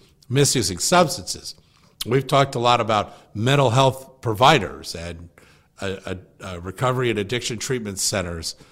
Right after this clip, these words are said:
and, um, you know, some of the community agencies and, and, uh, non-government agencies, the non-for-profits. But we don't really talk much about the families.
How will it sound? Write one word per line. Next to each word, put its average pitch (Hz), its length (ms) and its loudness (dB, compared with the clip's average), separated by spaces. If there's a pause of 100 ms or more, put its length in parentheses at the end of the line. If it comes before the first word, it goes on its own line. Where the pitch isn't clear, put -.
(320)
and, 92 360 -10
um, 90 460 -12
you 98 80 -8
know, 98 140 -4
some 131 220 -2
of 127 60 -2
the 113 80 -2
community 123 420 -2
agencies 110 760 2
and, 92 400 -10
and, 87 340 -12 (420)
uh, 95 320 -2
non-government 117 720 0
agencies, 92 520 -8
the 104 60 -10
non-for-profits. 113 1000 -4 (680)
But 95 360 6
we 110 140 -2
don't 135 300 -2
really 127 220 2
talk 113 320 -2
much 98 220 -8
about 92 180 -8
the - 60 -20
families. 85 400 -8